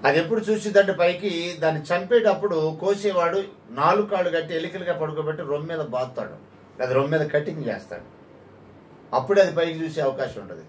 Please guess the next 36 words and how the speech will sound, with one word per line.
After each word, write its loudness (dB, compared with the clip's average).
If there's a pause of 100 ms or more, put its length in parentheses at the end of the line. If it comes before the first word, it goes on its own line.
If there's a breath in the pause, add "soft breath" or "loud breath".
చచ్చే -4
ముందు. -10 (1120)
చాలామందికి 4
ఇలాంటి -2
స్వభావం -2
ఉంటది, -10 (520)
అసలు -8
పైకి 0
చూడరు, 0
పైన -2
ఉన్న -6
వాటిని -2
చూడరు. -8 (520)
ఎంతవరకు 4
భూ -2
సంబంధమైన 0
వాటి 4
మీదే -2
దృష్టి -8
అంతా. -12 (1040)
పొద్దున్న 2
లేచిన 0
కాడి 2
నుంచి 0
ఏ 6
ప్రార్థన 2
చేసినా -4
భూ -4
సంబంధమైన -4
వాటి -4
కరే, -14
కుటుంబ -8
ప్రార్థన -2
అయినా -2
భూ -6
సంబంధమే, -8